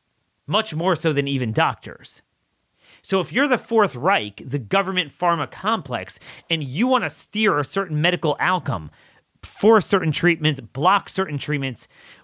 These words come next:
what are you gonna do? You're gonna make the pharmacist king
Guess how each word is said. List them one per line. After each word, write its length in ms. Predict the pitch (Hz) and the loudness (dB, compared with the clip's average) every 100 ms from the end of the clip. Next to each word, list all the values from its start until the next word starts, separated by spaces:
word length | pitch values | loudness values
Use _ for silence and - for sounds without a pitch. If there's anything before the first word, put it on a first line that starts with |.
| - | -2
what 200 | 156 226 | 2 6
are 40 | |
you 120 | 233 | 6
gonna 160 | 196 175 | 4 2
do? 260 | 131 139 165 | 4 2 2
You're 260 | 120 190 | 2 2
gonna 160 | 220 226 | 4 4
make 240 | 196 190 | 2 0
the 100 | 175 | -2
pharmacist 1120 | - - - 214 269 214 143 139 101 - - - _ _ - | -2 -8 2 6 6 4 2 2 0 -2 -6 -12 _ _ -10
king 600 | - - 247 165 120 117 | -2 2 4 2 0 -2